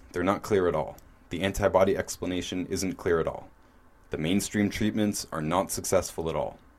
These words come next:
The drugs they prescribe people can do serious damage or kill them. The symptoms of autoimmune problems are generalized throughout the body, usually in the form of susceptibility to illness and basic obvious digestive problems and nutrient deficiencies.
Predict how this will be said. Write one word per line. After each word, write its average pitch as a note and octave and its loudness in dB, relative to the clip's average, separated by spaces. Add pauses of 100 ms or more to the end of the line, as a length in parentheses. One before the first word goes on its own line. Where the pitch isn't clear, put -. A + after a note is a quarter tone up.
(180)
The F2 -8
drugs F#2+ 0
they G2 2
prescribe F#2+ 2
people G2 0
can F2+ -4
do E2 -8
serious G2 0
damage F2+ -2
or F2+ -2
kill E2+ 0
them. C#2 -10 (520)
The - -8
symptoms G2 0
of E2+ -10
autoimmune F#2+ 4
problems F#2+ 2
are D#2 -6
generalized F#2 2
throughout E2+ 0
the D#2 -10
body, D#2 -2 (260)
usually F#2+ 0
in F#2 0
the F2+ 0
form F#2 0
of E2 -6
susceptibility F2+ -4
to - -6
illness F2+ -4
and D2+ -8
basic F2+ -4
obvious F2+ 0
digestive E2 -8
problems E2 0
and D2+ -8
nutrient D#2+ -6
deficiencies. - -10